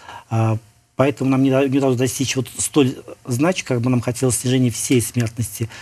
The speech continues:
Но вот о тех причинах, на которые мы можем повлиять, и они называются управляемой причиной смерти, мы заметили достаточно, э, существенное влияние и снижение. В этом году тенденции, э, вот,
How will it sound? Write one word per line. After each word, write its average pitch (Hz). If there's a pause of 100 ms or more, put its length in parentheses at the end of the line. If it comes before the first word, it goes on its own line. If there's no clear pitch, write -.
(160)
Но 127
вот 123
о 135
тех -
причинах, 131
на 127
которые 131
мы 131
можем 123
повлиять, 151
и 131
они 123
называются 120
управляемой 123
причиной 113
смерти, 113 (500)
мы 147
заметили 123
достаточно, 120 (500)
э, 110
существенное 120
влияние 120
и -
снижение. 113 (440)
В 139
этом 165
году 156
тенденции, 131
э, 113
вот, 113